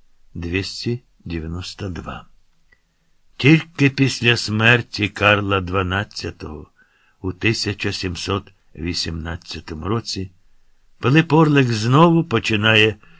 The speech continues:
дипломатичні акції на створення європейської коаліції супроти Росії. В неї мали війти Швеція, Туреччина, Польща, Крим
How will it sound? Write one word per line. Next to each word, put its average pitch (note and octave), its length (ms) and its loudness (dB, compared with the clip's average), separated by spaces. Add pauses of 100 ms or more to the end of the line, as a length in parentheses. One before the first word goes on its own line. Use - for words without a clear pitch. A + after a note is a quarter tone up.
(260)
дипломатичні A#2 1200 2
акції A#2 640 2 (680)
на F#2+ 200 -2
створення A#2 840 2
європейської A2 1080 0
коаліції A2 920 0 (160)
супроти A2+ 680 -2
Росії. A2+ 580 -2 (500)
В D#2+ 120 -12
неї A#2+ 400 -2
мали F#2 400 -2
війти F#2 380 -6
Швеція, A2 800 -4 (560)
Туреччина, G2 960 -4
Польща, G#2+ 640 0 (460)
Крим A#2 460 2